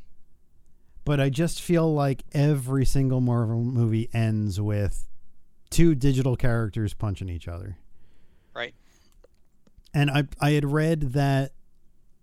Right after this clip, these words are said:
Speaker 1: the original idea for the ending was for Scott and Hope to be trapped.
Speaker 2: See, that's kind of what I thought they were going for.
Speaker 1: Yeah,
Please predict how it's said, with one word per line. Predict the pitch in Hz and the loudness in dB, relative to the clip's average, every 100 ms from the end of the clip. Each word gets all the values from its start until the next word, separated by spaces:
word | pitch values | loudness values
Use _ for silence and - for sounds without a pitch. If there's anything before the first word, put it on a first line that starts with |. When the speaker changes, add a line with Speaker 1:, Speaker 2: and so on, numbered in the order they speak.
| _ | _
Speaker 1:
the | 139 143 | -2 0
original | 135 120 160 180 175 165 | 2 2 0 2 2 0
idea | 143 139 135 135 | 0 0 0 0
for | - 135 | 0 0
the | 131 | 0
ending | 127 131 131 127 | 0 2 2 2
was | 123 123 | 2 2
for | - - 127 120 | 0 0 0 0
Scott | - - 139 135 135 - - - | 2 0 2 2 0 -4 -12 -4
and | 120 117 117 113 110 107 98 - - - | 0 0 0 0 0 -2 -4 -8 -10 -4
Hope | 139 135 - | 0 0 0
to | 123 | -2
be | 117 | -2
trapped. | 110 - 120 147 - - - - - - - - - - - - - - - | -2 -4 -2 -4 -6 -10 -10 -10 -12 -12 -14 -18 -20 -20 -20 -14 -12 -12 -16
Speaker 2:
See, | - 214 | -16 -4
that's | 240 | -2
kind | - 311 262 | 0 0 0
of | 175 | 0
what | 170 | 0
I | 151 | 0
thought | 139 165 160 - | 0 0 0 0
they | 147 | -4
were | 127 - - - | -4 -6 -6 -4
going | 180 214 165 | -2 -2 -4
for. | 139 - 117 - - 151 | -6 -10 -10 -10 -4 -2
Speaker 1:
Yeah, | 123 143 147 143 127 110 | 0 2 4 4 2 0